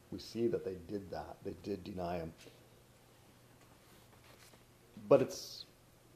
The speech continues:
the point that I, I wanna make is that it's,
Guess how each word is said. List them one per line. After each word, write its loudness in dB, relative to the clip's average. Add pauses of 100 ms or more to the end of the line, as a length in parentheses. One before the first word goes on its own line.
(180)
the 8
point 12
that 12
I, 6
I 4
wanna 8 (1040)
make 10
is 6
that 10
it's, 2